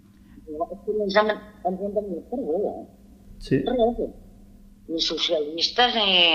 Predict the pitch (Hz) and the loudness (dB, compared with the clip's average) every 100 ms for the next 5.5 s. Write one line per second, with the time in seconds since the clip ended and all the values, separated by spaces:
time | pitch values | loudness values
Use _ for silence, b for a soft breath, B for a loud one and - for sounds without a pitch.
0 | 156 151 143 143 139 139 147 127 - - | 4 0 -4 -6 -6 -6 -6 -4 -4 -6
1 | - - - - - - - - 120 127 | -8 -8 -8 -20 -20 -20 -6 4 6 6
2 | 131 131 127 131 151 165 131 127 120 117 | 8 8 10 10 8 8 6 8 10 10
3 | 113 113 113 110 110 113 123 127 120 135 | 10 8 6 6 4 6 10 12 12 8
4 | 135 131 127 123 147 151 139 131 127 123 | 8 6 8 10 8 8 6 8 8 6
5 | - 127 123 127 123 | 6 8 8 8 8